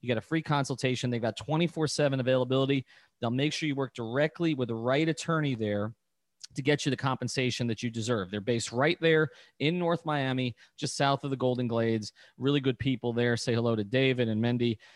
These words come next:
Cassandra and Eric and everybody. Oh, don't say hello to Eric. Eric, Eric, uh, E-, Eric, uh, Eric's too all in on the Canes these days, sometimes where he shouldn't be. But yeah, you can say hello to Eric. One call legal dot com, O N E call legal dot com, eight five five,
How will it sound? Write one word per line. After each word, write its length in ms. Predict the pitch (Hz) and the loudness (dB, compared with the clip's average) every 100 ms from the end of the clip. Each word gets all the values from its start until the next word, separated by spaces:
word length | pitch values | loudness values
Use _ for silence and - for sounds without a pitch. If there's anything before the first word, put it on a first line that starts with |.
| - - | -20 -10
Cassandra 680 | 110 - 135 131 123 120 - | -6 0 0 0 0 -2 0
and 320 | 110 104 104 - | -2 -2 -4 0
Eric 380 | 131 131 123 - | 2 2 0 -4
and 140 | 107 | -4
everybody. 420 | 127 131 135 120 131 | -2 -2 0 2 2
Oh, 220 | 190 185 | 2 2
don't 160 | 170 | 0
say 160 | 151 113 | 0 0
hello 260 | 101 92 87 | 0 -2 -4
to 140 | 85 | -4
Eric. 240 | 87 90 - | -4 -4 -2
Eric, 200 | 120 101 - | -2 -4 -4
Eric, 320 | 127 113 - | -4 -4 -4
uh, 120 | 107 - - - - | -6 -6 -18 -20 -6
E-, 100 | 147 | -2
Eric, 280 | 165 180 165 - | 2 0 0 -2
uh, 120 | 143 131 | -2 2
Eric's 260 | 180 160 | 0 0
too 160 | - 160 | 0 2
all 160 | 139 | 2
in 80 | 131 | 2
on 100 | 120 | 0
the 60 | 107 | -2
Canes 320 | - 117 107 | -2 -2 0
these 180 | 101 90 | -4 -4
days, 220 | 98 98 | -4 -4
sometimes 280 | 107 110 101 | -6 -6 -6
where 100 | 98 | -6
he 40 | |
shouldn't 220 | 101 110 | -4 -4
be. 80 | 117 | -4
But 80 | 196 | 2
yeah, 80 | 254 | 2
you 140 | 254 | 2
can 100 | 214 | 0
say 120 | 151 | 2
hello 180 | 117 98 | 2 0
to 40 | 85 | -4
Eric. 200 | 87 147 | -6 0
One 240 | 185 262 | 2 4
call 220 | 220 208 | 6 6
legal 220 | 190 180 | 6 6
dot 200 | 156 143 | 4 2
com, 280 | - 135 127 127 | 2 0 0 2
O 160 | 170 | 4
N 140 | 185 156 | 4 4
E 240 | 143 135 - _ _ | 0 -2 -6 _ _
call 220 | - 156 | 2 2
legal 220 | 147 139 127 | 4 2 2
dot 180 | 120 | 0
com, 280 | - 123 117 - | 2 0 0 2
eight 200 | 165 190 | 0 2
five 240 | 160 135 | 2 2
five, 360 | - 117 113 | 0 0 0